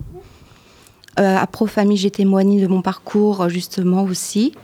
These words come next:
Et, euh, pour devenir, euh, médiateur santé père, euh, j'ai fait une candidature, bah, j'ai postulé à une candidature au sein de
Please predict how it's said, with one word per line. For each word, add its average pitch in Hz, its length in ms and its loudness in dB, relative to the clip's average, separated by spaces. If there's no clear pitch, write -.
Et, 196 180 2
euh, 190 40 -2
pour 208 180 -4
devenir, 247 640 2
euh, 208 440 2
médiateur 233 460 -2
santé 226 260 -2
père, 226 380 -2
euh, 190 440 0
j'ai 185 140 -2
fait 208 220 -2
une 202 280 0
candidature, 233 560 -2
bah, 180 180 0
j'ai - 120 -2
postulé 233 440 0
à 220 80 2
une 202 140 0
candidature 214 840 -2
au 196 60 -4
sein 208 180 -2
de 185 200 -2